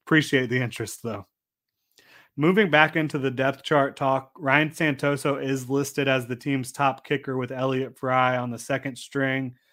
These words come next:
That shouldn't really come as a surprise. Santoso's been around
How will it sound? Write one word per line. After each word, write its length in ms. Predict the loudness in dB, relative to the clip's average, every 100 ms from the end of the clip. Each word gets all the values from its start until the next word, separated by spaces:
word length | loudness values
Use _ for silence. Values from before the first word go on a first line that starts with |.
| _ _ 0
That 300 | 2 2 0
shouldn't 380 | -18 -2 -2 0
really 200 | 0 0
come 160 | 0 -2
as 120 | -4
a 40 |
surprise. 360 | -4 0 0 0
Santoso's 520 | -6 -4 -4 -2 -4
been 220 | -4 -4
around 500 | -2 0 0 0 -4